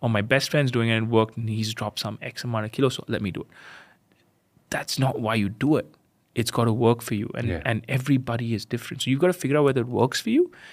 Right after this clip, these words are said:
Speaker 1: If it works for you, great. I fast, I did intermittent fasting for years when I was a lawyer, right? Because I used to work till four in the morning. Now,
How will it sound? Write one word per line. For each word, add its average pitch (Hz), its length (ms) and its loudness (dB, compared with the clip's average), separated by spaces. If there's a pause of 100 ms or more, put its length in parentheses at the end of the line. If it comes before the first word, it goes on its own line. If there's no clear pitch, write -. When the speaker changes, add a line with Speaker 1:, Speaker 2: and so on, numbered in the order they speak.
(180)
Speaker 1:
If 131 120 0
it 135 60 6
works 180 260 4
for 240 100 0
you, 254 240 2 (260)
great. 165 320 4
I 156 140 4
fast, 160 460 2
I 156 120 2
did 190 140 2
intermittent 135 400 0
fasting 131 360 -2
for 135 120 -4
years 139 500 6
when 147 80 2
I 120 80 2
was 110 120 -2
a 101 40 -2
lawyer, 57 260 -6 (800)
right? - 200 -12 (560)
Because 143 280 0
I 143 80 4
used 175 140 0
to 175 80 0
work 143 240 2
till 220 100 0
four 123 240 0
in 113 60 0
the 101 60 -2
morning. - 300 -6 (580)
Now, 113 400 2